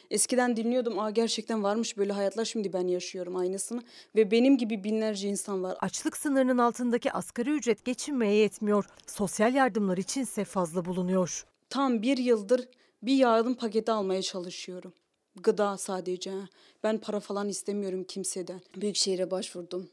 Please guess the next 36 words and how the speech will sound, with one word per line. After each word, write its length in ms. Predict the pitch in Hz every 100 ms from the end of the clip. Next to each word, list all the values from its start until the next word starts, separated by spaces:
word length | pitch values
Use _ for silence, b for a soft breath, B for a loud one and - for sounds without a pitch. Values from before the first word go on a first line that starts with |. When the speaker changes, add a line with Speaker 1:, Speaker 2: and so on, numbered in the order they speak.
| _
Speaker 1:
Kaymakamlıktaki 880 | - 196 202 - 202 190 190 196 214
sosyal 420 | - 190 - 196
yardıma 440 | 190 185 180 190 185
başvurdum. 640 | 202 - 190 180 190 180 -
Hep 220 | 254 311
şöyle 440 | - 302 302 240
bir 60 | 202
gerekçe, 500 | 220 220 208 - 202
eşin 300 | - 214 277
sigortası 640 | 262 226 233 233 226 - 202
var. 180 | 175 165 _ b b
Açlık 340 | - - 285 -
sınırının 320 | - 254 294
üstündeyiz. 580 | 269 - 214 208 175 190
Biz 100 | 226
nasıl 340 | 302 302 359
üstündeyiz 600 | 339 - 285 247 247 226
ya? 100 | 302 311
Ben 180 | 220
ha-, 200 | 220 208 - -
e, 220 | 190 190
hakkımı 440 | - 190 - 214
helal 240 | 196 190 190
etmiyorum 380 | 190 190 185
bu 160 | 180 165
büyükleri. 460 | 180 175 - 190 185 -
Koltuk 360 | 214 196 233
sevdası 560 | - 214 185 190 196 233
uğruna 460 | 226 196 208 269 - _ -
benim 360 | 175 226 240
gibi 300 | 220 214 202
binlerce 500 | 185 214 214 226 202
insanı 380 | 208 202 214 214
bu 120 | 214
hale 240 | 185 202 190
düşürüyorlar. 640 | 185 - 170 175 156 190